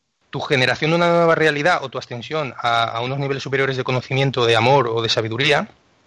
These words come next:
o de realización, al mismo tiempo que se sigue aumentando esa, esa so-, esa sombra. La culminación última es la de la liberación después de una tensión máxima, do-, cuyo conflicto se ejemplifica en la batalla final, ¿no?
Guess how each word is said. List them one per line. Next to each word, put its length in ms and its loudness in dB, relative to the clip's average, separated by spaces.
o 80 2
de 120 4
realización, 600 -2
al 120 -2
mismo 180 2
tiempo 200 0
que 100 -6
se 100 -6
sigue 240 0
aumentando 420 -2
esa, 220 -4
esa 160 -6
so-, 160 -6
esa 140 -8
sombra. 340 0
La 100 0
culminación 400 0
última 260 0
es 60 -2
la 120 2
de 80 2
la 80 2
liberación 380 0
después 260 -4
de 60 -2
una 120 2
tensión 380 -2
máxima, 540 -4
do-, 140 -8
cuyo 220 -4
conflicto 400 -4
se 140 0
ejemplifica 640 0
en 80 2
la 80 4
batalla 320 2
final, 400 -4
¿no? 180 -10